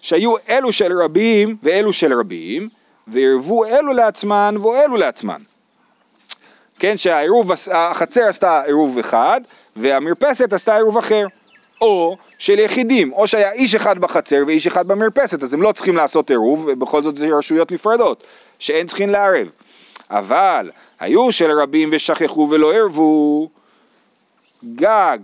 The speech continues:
וחצר ואכסדרה ומרפסת, כולן רשות אחת. אה,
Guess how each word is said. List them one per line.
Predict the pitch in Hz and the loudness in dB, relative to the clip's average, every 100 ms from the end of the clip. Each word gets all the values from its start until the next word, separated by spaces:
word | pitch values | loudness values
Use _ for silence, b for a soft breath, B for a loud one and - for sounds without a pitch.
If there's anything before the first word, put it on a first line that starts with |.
| 98 | -6
וחצר | 127 143 143 - 214 202 156 92 | -6 -4 -6 -2 0 2 0 0
ואכסדרה | 117 123 - 147 147 185 190 151 156 | -2 -2 -2 -2 2 2 2 0 -4
ומרפסת, | 143 135 117 196 254 - 202 190 190 - b _ | -2 -2 0 0 0 0 0 2 0 -4 b _
כולן | - 156 175 262 233 | 0 2 4 2 0
רשות | 190 226 196 | -2 0 0
אחת. | - 165 147 | 0 -2 2
אה, | 143 135 131 127 120 113 | 2 4 2 2 2 2